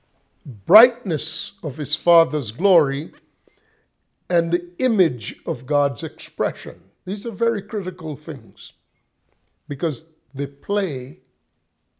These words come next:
exquisitely into the picture of how God means to overthrow Satan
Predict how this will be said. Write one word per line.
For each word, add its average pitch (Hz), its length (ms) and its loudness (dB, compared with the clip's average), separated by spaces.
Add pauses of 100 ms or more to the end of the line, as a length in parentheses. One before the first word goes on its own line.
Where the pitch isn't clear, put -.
(720)
exquisitely - 1300 -6 (240)
into 185 280 -4
the 156 140 -6
picture - 760 -12 (1040)
of 208 260 0
how 226 340 4
God 185 520 6
means 180 500 -2
to 165 460 -6 (1200)
overthrow 208 760 6
Satan 196 800 -2